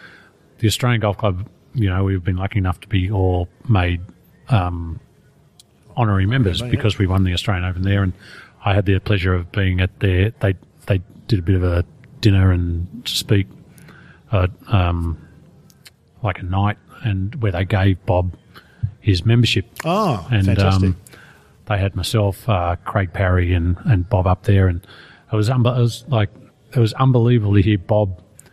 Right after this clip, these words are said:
Speaker 1: talking about his Australian Open at the Australia, and, uh, it was just incredible. It was like, it was a really good night.
Speaker 2: Yeah, it's a course that he didn't like. Kathy didn't come to
Speaker 1: Well, he,
Speaker 2: Sydney.
Speaker 1: he didn't say that.
Speaker 2: No, no, he did, and he
Speaker 1: <laughs> He
Speaker 2: didn't.
Speaker 1: didn't, he did, she didn't come to Sydney, that's right.
Speaker 2: That's
Speaker 1: So he
Speaker 2: right,
Speaker 1: didn't
Speaker 2: 'cause
Speaker 1: say
Speaker 2: he,
Speaker 1: that,
Speaker 2: 'cause he
Speaker 1: yeah.
Speaker 2: told her, "I'll be home Friday night."
Speaker 1: <laughs>
Speaker 2: So I've never played well here, I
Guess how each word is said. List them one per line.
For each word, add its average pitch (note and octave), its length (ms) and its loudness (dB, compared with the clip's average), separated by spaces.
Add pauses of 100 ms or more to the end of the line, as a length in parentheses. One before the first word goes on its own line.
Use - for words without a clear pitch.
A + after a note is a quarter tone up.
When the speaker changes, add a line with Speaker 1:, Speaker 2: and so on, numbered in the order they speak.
(160)
Speaker 1:
talking G#2 300 2
about G2 220 4
his G2 140 2
Australian G2 400 2
Open G2 300 2
at F#2+ 200 2
the G2 120 0
Australia, F#2+ 460 0
and, F#2 160 2
uh, F2+ 140 0
it G2 40 -2
was G2+ 120 2
just - 240 -2
incredible. F2 440 -4
It F2+ 40 -6
was F#2 140 -4
like, F2+ 140 -2 (500)
it - 20 4
was A2 140 4
a A2 60 -4
really G#2+ 220 6
good F2+ 160 2
night. F#2 200 2
Speaker 2:
Yeah, F2+ 180 -4 (160)
it's - 80 -12
a - 40 -8
course C3 200 2
that B2 60 2
he A#2 80 4
didn't A2 160 2
like. A2 300 -4 (800)
Kathy C3+ 240 2
didn't A2 200 -2
come A2+ 320 0 (100)
to A#2 60 6
Speaker 1:
Well, G2+ 60 6
he, F#2+ 40 4
Speaker 2:
Sydney. A2 300 0 (100)
Speaker 1:
he A2 100 -2
didn't G#2+ 200 -2
say F#2+ 160 -2
that. G2 320 -4
Speaker 2:
No, D3 160 0
no, E3 160 0
he D3 60 -2
did, E3+ 120 0
and C3+ 140 0
he C3 60 0
Speaker 1:
<laughs> C#3+ 40 0
He F#3 60 -2
Speaker 2:
didn't. D#3+ 100 -2 (100)
Speaker 1:
didn't, - 160 -20
he B2+ 80 -4
did, D3+ 540 -10
she - 220 -6
didn't B2 180 -8
come B2 140 -4
to G#2+ 80 -4
Sydney, B2 260 -4
that's G#2 180 -6
right. A#2+ 200 -6
Speaker 2:
That's C3 100 -4
Speaker 1:
So A#2 60 0
he G#2+ 80 0
Speaker 2:
right, G#2 80 -2
Speaker 1:
didn't A2+ 100 2
Speaker 2:
'cause - 80 0
Speaker 1:
say G#2 80 0
Speaker 2:
he, F#2+ 60 0
Speaker 1:
that, F#2 80 -2
Speaker 2:
'cause B2+ 100 2
he C3+ 60 0
Speaker 1:
yeah. A2+ 80 2
Speaker 2:
told A#2+ 160 0
her, A#2+ 80 0
"I'll A#2 100 0
be A2+ 120 -4
home A2+ 160 0
Friday A2 280 0
night." D#3 240 -4
Speaker 1:
<laughs> - 380 -8
Speaker 2:
So - 120 -6
I've A#2 60 -4
never A2+ 180 -4
played A2+ 240 -6
well C3+ 200 -4
here, F3+ 120 -2
I D#3+ 40 -2